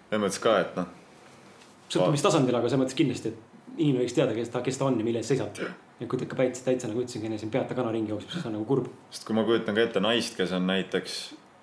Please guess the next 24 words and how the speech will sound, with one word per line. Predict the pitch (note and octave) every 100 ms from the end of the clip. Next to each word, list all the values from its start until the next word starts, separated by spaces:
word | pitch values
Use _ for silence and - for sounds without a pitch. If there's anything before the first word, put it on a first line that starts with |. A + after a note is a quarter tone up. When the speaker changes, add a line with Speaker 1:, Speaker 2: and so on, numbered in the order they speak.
| - - - - - - - - - - - - - - - - - -
Speaker 1:
oletame, | A#2 D3 - G2+ F#2+
et | F#2
ta | F#2+
on | G2
ilus, | C3+ A#2 F2
aga | F#2 F2 E2+
ta, | F2+ F2+ F2+ - - - - - - - - - -
no, | A#2+ A#2+ - - - - - - - - -
ta | A#2
ei | A2
tunne | B2+ A2+
üldse | B2+ F#3 G3+ - - -
vabalt | G2+ G#2 G2 E2+
ennast | F2 F2 -
oma | F2+ E2+
kehas | F#2 G2 E2+ D#2+
nagu, | D#2 D2+ D#2
no | F2+ F#2+
ikka | F#2 G2
täiesti, | G#2 C3+ B2 G2+ E2+ D#2+ - -
täiesti | E2 C3 D#3 B2+ G#2 F2 - -
krampis, | E2+ G2+ G2 - - -
täiesti | B2 B2+ G#2+ - F2+
kinni | A2+ B2 G2+ F#2+